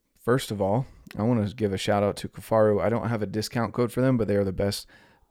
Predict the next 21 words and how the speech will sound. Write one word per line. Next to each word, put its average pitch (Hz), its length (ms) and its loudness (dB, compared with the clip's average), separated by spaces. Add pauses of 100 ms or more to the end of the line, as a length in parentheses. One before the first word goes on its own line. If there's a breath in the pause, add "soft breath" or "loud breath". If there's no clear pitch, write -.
backpack 104 580 0 (180)
on 135 180 6
the 131 80 6
market 95 540 0
by 117 180 4
far. 95 340 -2 (380 loud breath)
My 110 140 2
go-to 113 340 2
this 107 220 -2
year 110 100 2
will 107 80 2
be 98 100 -4
the 95 100 -2
Hellbender. 143 520 4 (420 loud breath)
Um, 85 380 -4 (220)
it's 90 160 -6
great. 104 240 2
It's 98 100 -2
got 90 140 0
a, 87 80 -2 (260)
um, 92 320 -2